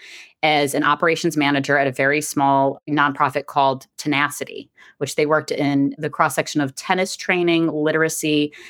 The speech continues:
and life skills for inner city students in middle schools. And then they did extend into high school.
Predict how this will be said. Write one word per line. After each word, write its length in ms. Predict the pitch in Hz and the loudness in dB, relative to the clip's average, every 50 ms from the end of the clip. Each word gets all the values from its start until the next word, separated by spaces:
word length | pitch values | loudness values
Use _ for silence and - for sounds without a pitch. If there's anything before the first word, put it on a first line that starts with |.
| - _ - | -14 _ -4
and 160 | 151 147 131 | -4 -4 -2
life 240 | 131 135 127 135 143 | 0 0 0 0 0
skills 520 | - - - - 202 208 220 247 254 247 - | -4 -4 0 2 2 2 2 2 0 -2 -4
for 360 | - - 165 151 147 147 143 | -6 -2 2 2 4 4 2
inner 240 | - 151 151 151 151 | 2 2 2 0 0
city 260 | 151 - 156 147 147 | 0 -2 -2 0 -2
students 460 | 139 - - - 139 139 165 - - | -2 -2 -4 -2 -2 0 0 0 0
in 140 | - 143 139 | 0 2 2
middle 180 | 139 135 139 139 | 2 2 2 0
schools. 420 | - - - 139 127 131 131 127 | -2 -2 -2 0 0 0 0 0
And 80 | 147 143 | 0 0
then 100 | 143 143 | 0 2
they 100 | 143 135 | 0 0
did 160 | - 135 131 | 0 0 -2
extend 340 | 131 - - - 131 127 131 | -2 -4 -2 -2 -2 -2 -2
into 180 | 139 135 135 | -2 -4 -2
high 180 | 127 131 127 131 | -2 0 0 0
school. 500 | - - - - - - - 78 - | -2 -4 -6 -6 -6 -4 -4 -4 -6